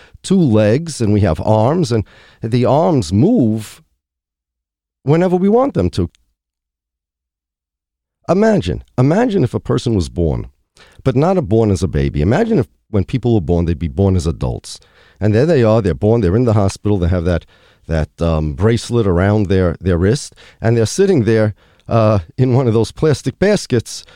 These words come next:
which is obviously much too small for him, but he's sitting there waiting for his parents to come take him home. Parents take him home, and he gets up, and he, he looks at his arms,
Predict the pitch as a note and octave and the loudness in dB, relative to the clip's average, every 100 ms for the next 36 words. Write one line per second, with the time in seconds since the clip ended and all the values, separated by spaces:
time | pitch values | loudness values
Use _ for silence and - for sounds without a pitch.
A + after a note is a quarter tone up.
0 | _ - - G2+ - A2 G2+ G#2+ - A2+ | _ -4 -2 -4 -2 -2 -2 -4 -2 0
1 | G#2 - G#2+ - C#3+ G#3+ - A2+ A#2+ D3 | 0 -2 -6 0 2 2 2 0 2 2
2 | G3 - F3 C#3 B2+ A2 F2 B2+ C#3 B2 | 0 0 0 2 2 2 2 0 0 -2
3 | G#2 - G#2 G2 A2+ A2 C3 B2+ D3 C#3+ | -4 -2 -2 -2 -4 -4 -4 -2 -2 0
4 | C#3+ G3 F#3 - - - - F#3+ G3 - | 0 0 -2 -8 -20 -20 -4 0 0 0
5 | - D3 C3+ C#3 A#2+ D#2+ - - _ _ | -2 0 2 2 0 -2 -10 -20 _ _
6 | _ _ _ - A#2 G#2 - _ _ _ | _ _ _ -4 -2 -2 -6 _ _ _
7 | B2 A2 D#3 - G2+ - _ _ _ _ | -6 -2 -2 0 -2 -2 _ _ _ _
8 | _ _ _ _ _ - G#2+ G#2+ G2 D2+ | _ _ _ _ _ -4 0 2 0 -4
9 | E2 - A2 E3+ A2+ D#2+ C3 C3 - F#2 | -10 -6 -4 -4 -4 -4 -2 -4 -6 -10
10 | - - | -14 -18